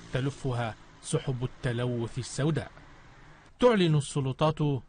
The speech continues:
تعطيل المدارس في مختلف المراحل التعليمية، تحد من حركة السيارات الخاصة، تمنع نصفها، كما تمنع الشاحنات والنشاطات العمرانية والرياضية.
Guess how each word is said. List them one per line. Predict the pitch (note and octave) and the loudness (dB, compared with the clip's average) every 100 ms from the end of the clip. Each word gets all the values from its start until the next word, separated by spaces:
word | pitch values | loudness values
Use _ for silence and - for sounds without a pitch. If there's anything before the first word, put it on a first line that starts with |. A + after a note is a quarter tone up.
| - | -4
تعطيل | C#3+ B2 D3 C#3+ | -2 0 0 0
المدارس | B2+ A#2+ A#2 C3 C3 - | 0 -2 -2 -2 -2 -4
في | A#2+ - A#2 | -8 -6 -6
مختلف | A2+ - - B2+ B2 A#2+ B2+ | -6 -10 -6 -4 -4 -6 -6
المراحل | A#2 G#2+ A2 G#2+ - G#2 | -6 -6 -6 -8 -8 -10
التعليمية، | G#2 - G2+ G2+ C#3 C#3+ F2 F2+ - - - - - - - - | -10 -10 -10 -4 -2 -2 -6 -12 -16 -20 -20 -20 -20 -20 -12 -8
تحد | - C3 A2 | -4 -4 -4
من | A#2 G#2+ | -6 -6
حركة | - A#2 A#2 A2 | -6 -6 -6 -8
السيارات | G#2 - A2+ G#2 G#2+ A#2+ - | -10 -8 -8 -6 -4 -4 -4
الخاصة، | G#2 - B2+ - - A#2+ - - - | -10 -6 -6 -4 -4 -6 -8 -20 -2
تمنع | C#3 C#3+ D3+ D3+ | 4 6 6 6
نصفها، | E3 D#3 - G#2+ G#2 F#2+ - - - - | 6 6 2 -2 -2 -4 -10 -18 -16 -2
كما | A#2+ A2 | 0 0
تمنع | - B2 A2 F#2 | 0 0 0 -2
الشاحنات | - - G#2 - A#2 B2+ C3 - - - - | -2 -2 -2 -2 0 2 0 -2 -16 -16 -4
والنشاطات | B2 B2 A#2+ - B2 A#2 C#3 C3+ C#3+ | 0 2 2 0 -2 2 4 4 2
العمرانية | B2 A2+ A#2 A2+ A#2 B2 C3+ | 0 0 0 0 2 4 4
والرياضية. | A#2+ A#2 G#2+ A#2+ C#3 B2 - | 2 0 0 2 2 0 -6